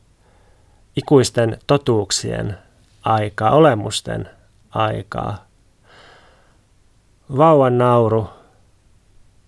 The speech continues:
iloita verbillä. Oluen ensimmäinen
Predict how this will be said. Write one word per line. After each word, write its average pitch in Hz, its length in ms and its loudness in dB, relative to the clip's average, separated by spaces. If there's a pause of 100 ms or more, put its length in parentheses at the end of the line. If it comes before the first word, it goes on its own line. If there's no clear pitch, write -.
(500)
iloita 113 440 2
verbillä. 107 520 -4 (2500)
Oluen 131 520 4
ensimmäinen 104 800 -2